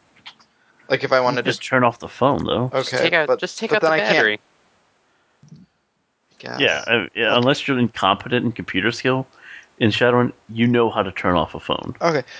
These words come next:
Speaker 1: Well, no, what I'm looking at is being able to keep the phone on, but not the listening bug.
Speaker 2: No, you'd have to hack it to
Speaker 1: Yeah.
Speaker 2: do that.
Speaker 1: Alrighty,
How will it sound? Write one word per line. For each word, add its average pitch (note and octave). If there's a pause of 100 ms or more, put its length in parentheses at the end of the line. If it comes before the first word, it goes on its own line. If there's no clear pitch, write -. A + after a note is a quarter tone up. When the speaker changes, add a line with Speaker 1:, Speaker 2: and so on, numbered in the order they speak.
(120)
Speaker 1:
Well, F3
no, G3+ (460)
what E3
I'm E3+
looking D3
at A#2
is A2+
being B2
able A#2
to A#2
keep -
the A2
phone A2+ (160)
on, A#2+ (100)
but A2
not A#2
the A#2
listening -
bug. A#2+ (520)
Speaker 2:
No, G2+
you'd F#2+
have G2
to F#2+
hack F2+
it F#2
to D#2
Speaker 1:
Yeah. A#2+
Speaker 2:
do F2
that. F2
Speaker 1:
Alrighty, D3